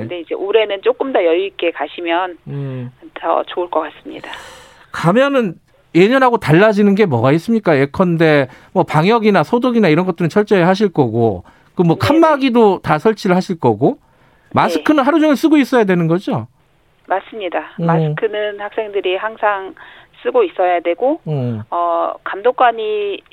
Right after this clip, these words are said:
Speaker 1: 신분 확인할 때 잠깐 이렇게
Speaker 2: 아.
Speaker 1: 보여-, 얼굴을 보여주셔야 되고요.
Speaker 2: 예.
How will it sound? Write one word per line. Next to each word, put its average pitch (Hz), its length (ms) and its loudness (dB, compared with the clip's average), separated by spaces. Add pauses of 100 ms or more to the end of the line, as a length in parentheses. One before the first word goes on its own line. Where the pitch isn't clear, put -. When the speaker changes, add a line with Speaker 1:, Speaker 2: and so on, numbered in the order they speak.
(220)
Speaker 1:
신분 349 380 -2
확인할 302 400 0
때 180 180 0
잠깐 170 400 -4
이렇게 160 520 -8
Speaker 2:
아. 156 240 2
Speaker 1:
보여-, 143 320 2
얼굴을 180 300 -8
보여주셔야 180 480 -4
되고요. 180 500 -4
Speaker 2:
예. 160 420 -4